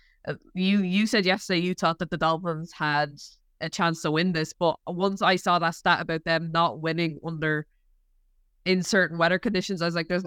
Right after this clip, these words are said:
they're not gonna win that." Um, but, you know, I think if you're looking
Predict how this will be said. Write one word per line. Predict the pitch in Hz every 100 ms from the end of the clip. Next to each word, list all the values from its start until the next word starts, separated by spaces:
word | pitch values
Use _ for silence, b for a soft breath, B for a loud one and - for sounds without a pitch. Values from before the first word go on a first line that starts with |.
| -
they're | 180
not | 185 -
gonna | 156
win | 151 165
that." | 139 120 _ b b _
Um, | 160 156 151 147 147 - _ _ _ _ _ _ _ _ _ _
but, | 185 170 156 - _ _ _ _ _ _ _ _ _
you | 208
know, | 202 190 170
I | 202
think | 233 220
if | 202 202
you're | 202 190
looking | 190 208 175 170